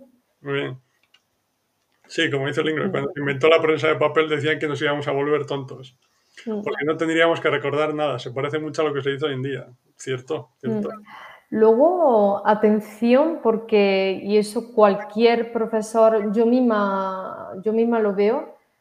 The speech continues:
Speaker 2: nuestra capacidad de atención, ah, se ha reducido y hay estudios que lo muestran. Incluso,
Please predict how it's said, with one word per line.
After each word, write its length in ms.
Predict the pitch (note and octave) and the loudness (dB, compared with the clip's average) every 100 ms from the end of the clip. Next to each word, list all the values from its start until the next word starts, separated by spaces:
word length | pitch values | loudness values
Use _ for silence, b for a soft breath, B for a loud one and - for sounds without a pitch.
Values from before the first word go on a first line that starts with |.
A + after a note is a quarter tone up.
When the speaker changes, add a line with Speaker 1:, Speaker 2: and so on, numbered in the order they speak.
| _ _ - | _ _ -6
Speaker 2:
nuestra 460 | G#3+ A3 A3 G#3+ | -2 -2 0 -2
capacidad 480 | A3 G#3+ G#3 G#3+ A3 | 0 0 0 0 2
de 60 | A#3+ | 0
atención, 760 | A#3+ A#3 A3+ - A#3+ C#4+ E4 - _ _ - | 0 -2 -2 -2 0 0 -4 -10 _ _ -6
ah, 580 | G#3 G#3 G3 F#3+ F#3+ G3+ | -2 0 0 -2 -4 -6
se 160 | G3+ A3+ | -2 0
ha 40 | |
reducido 420 | A3 A3 G#3 G#3+ | 2 0 0 -2
y 120 | G3+ | 2
hay 140 | G3+ G3+ | 2 2
estudios 440 | G3 - A3+ A#3 | -2 -4 -4 -4
que 100 | A#3 | -2
lo 80 | G#3+ | -2
muestran. 360 | G#3 A3 B3 A#3+ | 0 -2 -2 -2
Incluso, 680 | C4 A#3+ A#3+ A3+ A#3 A3 | -2 -2 -2 -2 0 0